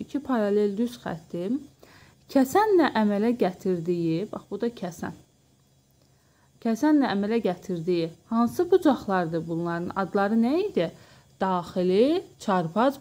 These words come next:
bucaqları idi. Deməli, bu bucaqlar daxili çarpaz bucaqlardır. Növbəti, bu bucaqların hansı xassəsi var? Biz öyrənmişdik ki, iki paralel düz xəttin kəsənlə əmələ gətirdiyi daxili çarpaz bucaqlar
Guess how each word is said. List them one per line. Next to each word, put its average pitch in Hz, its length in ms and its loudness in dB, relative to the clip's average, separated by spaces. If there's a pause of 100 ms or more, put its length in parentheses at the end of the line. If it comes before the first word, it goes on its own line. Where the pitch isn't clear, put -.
bucaqları 160 500 -8
idi. - 220 -10 (880)
Deməli, 208 560 0 (120)
bu 330 180 6
bucaqlar 196 840 0
daxili 233 480 0
çarpaz 302 500 2
bucaqlardır. - 680 -8 (1040)
Növbəti, 269 560 2
bu 339 140 8
bucaqların 269 580 2
hansı 190 320 -2
xassəsi 294 580 -2
var? - 140 -6 (500)
Biz 190 140 -2
öyrənmişdik 180 880 -2
ki, 370 140 4 (260)
iki 339 240 0
paralel 202 480 0
düz 247 160 -6
xəttin 175 400 -8
kəsənlə 196 540 2
əmələ 185 260 0
gətirdiyi 165 640 -4
daxili 180 500 2
çarpaz 190 480 -2
bucaqlar 311 560 2